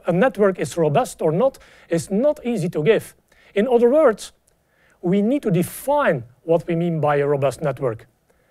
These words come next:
Addressing this question in the, is the main focus of the research on network robustness. In order to define network robustness, we should take a closer look at the network itself and analyze it.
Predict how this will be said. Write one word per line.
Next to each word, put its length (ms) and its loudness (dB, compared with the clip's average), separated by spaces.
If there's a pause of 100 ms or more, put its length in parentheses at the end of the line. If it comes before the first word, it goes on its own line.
(480)
Addressing 520 4
this 180 0
question 540 -2
in 100 -2
the, 220 -4
is 160 -6
the 80 -2
main 320 0
focus 640 -2
of 260 -4
the 80 0
research 520 -2
on 380 0
network 420 -4
robustness. 600 -2 (800)
In 140 -2
order 260 6
to 140 0
define 680 0 (240)
network 540 -2
robustness, 560 2 (500)
we 80 -2
should 260 -2 (200)
take 220 4
a 80 -6
closer 520 4
look 300 2
at 80 -2
the 80 -4
network 420 0
itself 580 -4
and 220 0
analyze 460 2
it. 240 -8